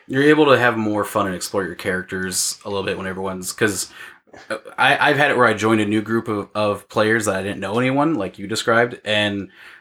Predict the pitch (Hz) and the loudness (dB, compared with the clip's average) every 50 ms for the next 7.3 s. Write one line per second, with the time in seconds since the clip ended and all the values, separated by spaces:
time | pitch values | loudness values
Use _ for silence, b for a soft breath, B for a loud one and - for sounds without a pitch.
0 | B B - 110 104 101 98 - - - - 107 104 107 113 123 123 123 120 117 | B B 0 2 2 2 0 -4 -6 -2 -2 -2 0 2 4 4 6 6 4 2
1 | - - 110 98 110 107 104 104 101 98 98 95 90 - _ _ _ _ _ _ | 0 -4 -4 -2 -2 0 0 0 -2 -2 -4 -6 -8 -12 _ _ _ _ _ _
2 | _ _ _ - 117 98 92 107 110 107 - - 101 90 - 123 123 113 104 101 | _ _ _ -4 -2 0 2 2 2 2 0 -2 -2 0 4 4 4 4 2 -2
3 | 90 104 101 104 104 95 - 110 107 104 101 104 104 98 - - 104 92 95 - | -2 2 2 2 2 2 2 2 2 2 2 2 0 0 0 0 -2 -2 0 2
4 | 110 113 107 95 90 92 92 - - 107 104 101 98 113 104 110 101 107 107 110 | 4 4 4 4 0 -4 -6 -4 -4 -2 -2 -4 -4 -2 -2 -2 -2 -2 -2 -4
5 | 104 98 95 - - 135 117 101 - - - - 101 95 92 - 107 98 92 - | -4 -4 -4 0 2 2 2 2 0 -4 -4 -4 -4 -2 -2 -2 -2 -2 -2 -2
6 | - 110 104 95 107 104 98 98 95 95 95 82 92 98 98 107 117 127 131 135 | -2 -2 0 2 2 0 0 0 -4 -4 -6 -6 -4 -4 -2 -2 0 2 2 4
7 | 143 151 156 156 156 | 4 4 2 0 -4